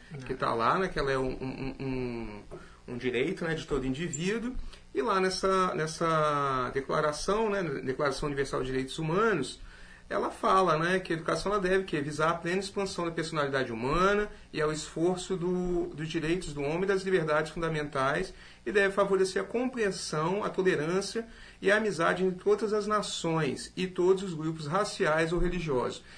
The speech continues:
Speaker 2: bem como o desenvolvimento das atividades das Nações Unidas para a manutenção da paz. Pessoal, é, tô aqui com os dois, né, pra gente ter esse papo, né, falar um pouquinho sobre, sobre o que seria uma educação de qualidade, né, na, na, na visão do, desses educandos, na visão desses alunos.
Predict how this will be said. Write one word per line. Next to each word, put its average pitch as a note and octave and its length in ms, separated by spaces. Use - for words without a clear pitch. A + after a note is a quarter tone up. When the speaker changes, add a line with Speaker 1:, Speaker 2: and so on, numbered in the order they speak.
Speaker 2:
bem A#3 280
como F3+ 360
o - 20
desenvolvimento F3 720
das E3 140
atividades D#3+ 580
das D#3+ 100
Nações D#3+ 360
Unidas D#3 360
para D#3+ 300
a - 20
manutenção D#3+ 600
da E3 160
paz. A#2 720
Pessoal, F3 600
é, G3 540
tô G#3+ 80
aqui G#3+ 200
com F3+ 220
os D3 80
dois, D#3+ 320
né, F#3 80
pra F3 160
gente D3+ 160
ter - 80
esse C3+ 200
papo, D#3+ 460
né, D#3 140
falar C#3+ 220
um C3+ 80
pouquinho C3 400
sobre, B2 800
sobre A#2+ 880
o - 40
que G#3 120
seria F3+ 400
uma F3 100
educação D3 380
de C3+ 80
qualidade, C3 500
né, E3+ 80
na, C#3+ 180
na, B2+ 340
na A#2+ 120
visão B2 380
do, A#2 300
desses A#2+ 300
educandos, B2+ 540
na C#3 60
visão B2 220
desses B2 180
alunos. C3 640